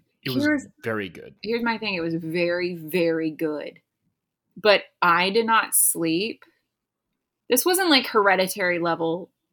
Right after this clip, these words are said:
Speaker 2: like, I'm not sleeping for a month, I've got the light
Speaker 1: Yeah.
Speaker 2: on next to me. But it, I struggled to sleep,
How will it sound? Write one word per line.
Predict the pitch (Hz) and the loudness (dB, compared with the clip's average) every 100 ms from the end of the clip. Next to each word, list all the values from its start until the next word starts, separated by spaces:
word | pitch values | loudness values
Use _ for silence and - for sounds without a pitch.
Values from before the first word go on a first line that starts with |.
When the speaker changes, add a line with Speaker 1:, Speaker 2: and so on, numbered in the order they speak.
| - | -12
Speaker 2:
like, | 180 165 151 - | -4 -4 -2 -4
I'm | 180 | -2
not | 170 - | -4 -4
sleeping | 190 180 170 | -6 -6 -6
for | - | -6
a | 165 | -6
month, | 170 175 165 - | -4 -4 -4 -6
I've | 165 | -6
got | 160 - | -6 -6
the | 156 | -4
light | 160 170 | -2 -2
Speaker 1:
Yeah. | 185 | -2
Speaker 2:
on | |
next | 190 190 - | -4 -10 -6
to | |
me. | 220 220 _ _ _ _ _ - - | -4 -4 _ _ _ _ _ -12 0
But | 247 | 4
it, | 262 - _ | 4 0 _
I | 202 226 | 6 6
struggled | - - 214 190 180 170 - - _ _ - | 4 -6 -2 -2 0 -6 -6 -14 _ _ -10
to | 196 185 | -8 -4
sleep, | - - - 170 - | -4 -4 -4 -6 -8